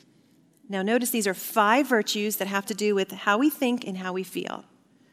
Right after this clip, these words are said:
So he says, first he says, "Unity of mind." What does that mean? That means a oneness of heart.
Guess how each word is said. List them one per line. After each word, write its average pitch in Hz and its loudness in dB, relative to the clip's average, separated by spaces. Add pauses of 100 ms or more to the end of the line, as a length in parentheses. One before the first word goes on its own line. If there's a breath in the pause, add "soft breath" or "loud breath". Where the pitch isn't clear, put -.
(520 soft breath)
So 214 2
he 220 2
says, 185 -2 (560)
first 226 2
he 240 -2
says, 185 -4
"Unity 233 2
of 262 0
mind." 269 2
What 202 -2
does 214 -4
that - -2
mean? 202 -2 (580 soft breath)
That 220 2
means 240 2
a 214 -2
oneness 254 4
of - -2
heart. - -4